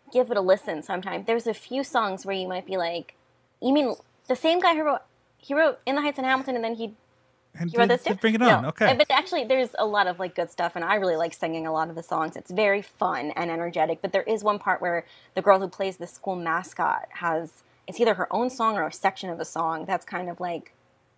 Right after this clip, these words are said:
Speaker 1: that character didn't have enough elsewhere, and so you're giving them a little feature.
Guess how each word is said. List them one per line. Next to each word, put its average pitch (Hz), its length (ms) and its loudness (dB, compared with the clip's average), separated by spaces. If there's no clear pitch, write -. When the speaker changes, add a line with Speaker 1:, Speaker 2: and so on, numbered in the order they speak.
Speaker 1:
that 220 140 2
character 220 320 0
didn't 180 260 -4
have 185 180 -2
enough 165 480 -2
elsewhere, - 580 0
and 170 160 -10
so 165 180 0
you're 175 160 -2
giving 175 300 2
them 165 140 -4
a 160 40 -4
little 156 140 -6
feature. - 460 -10